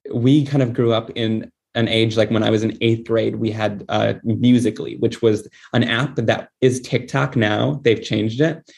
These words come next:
but it was the same sort of concept, and it was a lot smaller of an idea. I think the pandemic really brought that out as well. And so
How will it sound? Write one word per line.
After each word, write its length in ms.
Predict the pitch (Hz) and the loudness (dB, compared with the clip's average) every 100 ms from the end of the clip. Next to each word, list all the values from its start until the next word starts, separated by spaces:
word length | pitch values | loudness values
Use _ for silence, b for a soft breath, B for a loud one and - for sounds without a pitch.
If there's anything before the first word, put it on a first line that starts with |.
| b | b
but 80 | 139 | 2
it 60 | 127 | 4
was 160 | 127 | 4
the 80 | 117 | 0
same 320 | 113 131 147 | 0 2 2
sort 160 | 147 127 | 2 -2
of 80 | 113 | -2
concept, 520 | 107 107 - 143 - | -8 -6 -2 -2 -2
and 80 | 117 | -2
it 60 | 117 | 0
was 100 | 117 | 2
a 60 | |
lot 240 | 117 131 - | 2 0 -4
smaller 480 | - 110 107 104 | -2 0 2 0
of 100 | 104 | -2
an 80 | 104 | -2
idea. 340 | 107 92 104 98 | -4 -4 -4 -4
I 80 | |
think 180 | - 120 | -2 -2
the 80 | 117 | -2
pandemic 500 | - 113 110 110 101 | 0 0 2 2 0
really 220 | 110 110 | 0 0
brought 260 | 98 - - | 0 -4 -4
that 140 | - | -4
out 180 | 85 107 | -2 -2
as 140 | - 117 | -4 -2
well. 260 | 82 - _ B B B B B | -4 -4 _ B B B B B
And 160 | 120 120 | 0 2
so 440 | 127 120 117 117 | 4 4 4 0